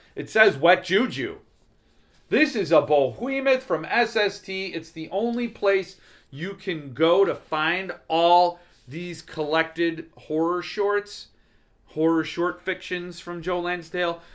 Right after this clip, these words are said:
S S T, uh, is doing and has completed, and one more volume remains,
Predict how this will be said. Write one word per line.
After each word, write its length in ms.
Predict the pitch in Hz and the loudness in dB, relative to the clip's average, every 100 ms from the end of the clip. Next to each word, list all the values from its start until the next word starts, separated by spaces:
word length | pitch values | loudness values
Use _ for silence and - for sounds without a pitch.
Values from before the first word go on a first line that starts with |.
| - | -8
S 220 | - 165 | -2 0
S 160 | 175 160 | 0 -4
T, 480 | - 190 180 165 - | -6 -6 -6 -8 -8
uh, 420 | - 127 123 123 - - - - - - 117 - - - | -4 -2 0 -2 -4 -10 -20 -20 -20 -20 -20 -20 -20 -18
is 160 | 120 | -14
doing 460 | - 156 151 147 139 | -4 -2 -2 -4 -6
and 220 | 117 110 120 | -10 -10 -8
has 200 | 120 110 | -8 -8
completed, 720 | 127 113 151 151 131 117 107 | -12 -10 -4 -2 0 -2 -4
and 160 | 110 | -10
one 160 | 117 127 | -8 -6
more 200 | 123 120 | -4 -4
volume 400 | 117 123 120 110 | -2 -4 -4 -6
remains, 420 | 107 117 123 113 | -8 -6 -6 -10